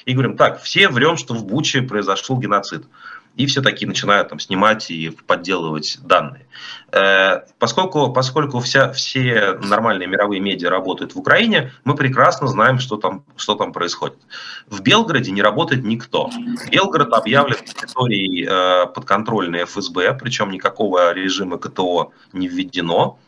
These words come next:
А, просто еще, еще полгода назад, если вы хотели поехать писать репортаж из Белгорода, то вы могли туда не въехать и потом не выехать обратно.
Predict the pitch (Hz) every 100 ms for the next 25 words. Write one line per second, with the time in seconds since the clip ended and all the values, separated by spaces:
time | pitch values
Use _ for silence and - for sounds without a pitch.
0 | _ - 95 95 - 196 - 170 131 -
1 | 127 117 98 - 104 98 92 90 85 107
2 | 95 95 90 92 135 196 - - 87 87
3 | 90 90 82 90 87 85 - - 82 85
4 | 78 85 90 87 80 90 85 156 208 165
5 | 131 131 - - - 101 160 110 113 131
6 | - 98 98 90 104 156 - - 104 90
7 | 98 90 87 92 - - 95 87 76 -
8 | -